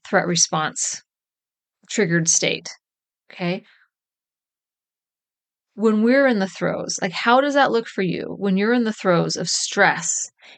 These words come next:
and fear and anxiety and overwhelm and hypervigilance, or you're feeling the other way? Like, that's, like, all the gas pedal stuff, right? And then, or, like,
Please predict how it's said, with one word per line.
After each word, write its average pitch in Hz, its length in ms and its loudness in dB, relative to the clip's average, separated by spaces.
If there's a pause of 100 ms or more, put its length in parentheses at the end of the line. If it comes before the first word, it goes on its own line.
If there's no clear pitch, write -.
and 170 200 -4
fear 202 720 4 (260)
and 180 100 -16
anxiety 196 800 2
and - 200 -12
overwhelm 196 640 0
and 170 140 -10
hypervigilance, 208 1120 0 (600)
or 202 180 0
you're 190 140 2
feeling 202 540 0
the 196 100 2
other 240 220 4
way? - 300 -4
Like, 180 160 -4
that's, 220 200 2
like, 220 160 0
all 196 180 4
the 185 220 0 (180)
gas 196 300 0
pedal - 300 -2
stuff, - 420 -4
right? 202 340 2 (440)
And 196 160 2
then, 196 280 0
or, 202 340 4
like, 190 180 0